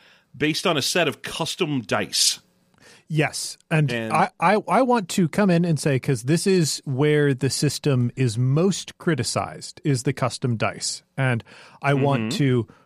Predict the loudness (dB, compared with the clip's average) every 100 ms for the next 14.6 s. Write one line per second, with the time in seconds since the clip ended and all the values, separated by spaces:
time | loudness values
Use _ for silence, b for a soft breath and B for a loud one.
0 | b _ 2 2 4 2 0 -6 -4 -2
1 | 2 2 2 0 -2 0 2 2 0 0
2 | 2 2 4 2 0 -2 0 2 2 0
3 | 2 2 4 2 2 2 2 4 2 2
4 | -2 -2 0 -4 -4 -8 -10 -10 -6 -2
5 | 0 0 2 2 0 B B B -2 -2
6 | -4 -8 -6 -4 -4 -2 -2 0 0 2
7 | 2 2 -2 -10 -2 -2 2 2 2 2
8 | 2 2 4 4 2 2 0 0 -2 -6
9 | -4 -4 -4 0 2 2 0 -2 -4 -2
10 | -4 -4 -6 -8 -6 -4 -2 0 -2 -2
11 | -2 0 2 2 0 -4 -4 0 0 -2
12 | -2 -4 -4 -6 -10 B B B B -2
13 | 0 0 -2 -6 -2 -2 0 0 0 2
14 | -2 -2 -2 0 0